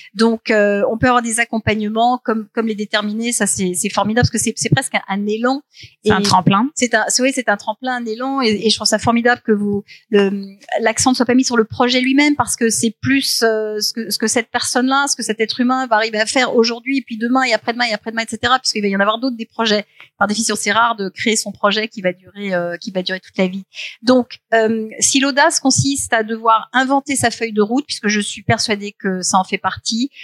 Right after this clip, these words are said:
Speaker 1: oui, être entrepreneuse ou entrepreneur impose de, d'inventer sa feuille de route. Et, et avec, euh, les surprises que ça, que ça génère, avec les, les, les gens, parce que, euh, on parle aussi, donc on a l'air de parler que de projets, mais dans tous les projets, il y a des interactions humaines.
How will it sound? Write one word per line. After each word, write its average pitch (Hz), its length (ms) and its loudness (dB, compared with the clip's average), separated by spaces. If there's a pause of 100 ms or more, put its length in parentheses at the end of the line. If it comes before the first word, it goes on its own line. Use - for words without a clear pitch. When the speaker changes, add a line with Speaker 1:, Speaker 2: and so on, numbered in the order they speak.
(160)
Speaker 1:
oui, 240 320 6 (360)
être 247 220 0
entrepreneuse 226 600 0
ou - 20 -2
entrepreneur 208 680 0 (140)
impose 240 680 2 (100)
de, 196 340 -2
d'inventer 208 360 -2
sa 208 120 -2
feuille 165 180 -2
de 160 60 -6
route. - 360 -12 (440)
Et, 175 560 2
et 185 60 6
avec, 214 260 0
euh, 190 140 4
les 196 100 4
surprises - 440 0
que 220 100 4
ça, 180 420 2
que 185 80 -4
ça 180 160 0
génère, 226 400 4
avec 214 240 0
les, 180 240 -8
les, 180 200 -10 (180)
les 190 120 6
gens, 302 360 4
parce 214 180 -2
que, 196 220 2 (320)
euh, 185 240 4 (120)
on 202 80 -2
parle 196 220 2
aussi, 202 300 2
donc 196 160 -2
on 196 80 2
a 185 80 4
l'air 190 120 2
de 190 60 0
parler 185 240 0
que - 120 -2
de 190 60 -2
projets, 262 360 2
mais 220 100 4
dans 190 140 0
tous - 140 -12
les 196 80 -10
projets, 214 420 0
il 202 80 -8
y 185 80 2
a 185 40 4
des 185 180 -6
interactions 180 600 0
humaines. 254 400 2